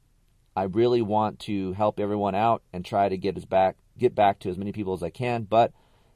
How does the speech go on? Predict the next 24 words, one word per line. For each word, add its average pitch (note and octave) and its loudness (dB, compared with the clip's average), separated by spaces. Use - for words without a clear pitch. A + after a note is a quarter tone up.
it - -10
takes A2+ -2
up A2 -4
a G2+ 0
lot G2 4
of F2+ -4
time. E2 -4
So - -8
I D#2 -2
usually A2 -4
try A2 0
to G2+ 0
do G2+ -2
those G2 0
in F#2+ -8
the F#2 -4
morning A2+ -2
before G2+ 0
I F#2+ 4
leave G2+ -2
to F#2 -8
go F#2 -2
test, B2+ 0
or A2+ 2